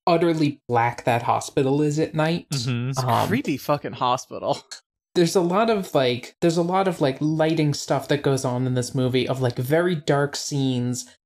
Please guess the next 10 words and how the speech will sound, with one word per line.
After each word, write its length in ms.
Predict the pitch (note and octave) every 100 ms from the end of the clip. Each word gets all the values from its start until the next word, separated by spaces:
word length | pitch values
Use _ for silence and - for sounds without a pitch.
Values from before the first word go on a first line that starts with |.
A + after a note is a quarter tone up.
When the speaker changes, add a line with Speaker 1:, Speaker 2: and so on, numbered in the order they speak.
| _
Speaker 1:
lit 460 | C#3+ B2 C3+ C3 C#3+
by, 220 | B2+ A#2+
like, 420 | A2+ A2 G#2 - _ _ _ _ -
very 500 | C3+ C3+ D3+ D#3+ D#3 -
br-, 220 | C3+ B2+ C3 _
bright 640 | C#3 D3 C3+ C3+ C#3 C3+ - _ _
colored 520 | - - D3 C#3+ C#3 C3+
lights 460 | A#2+ C#3+ - -
that 300 | - C3 -
don't 600 | C#3 D#3 D3 C3+ - -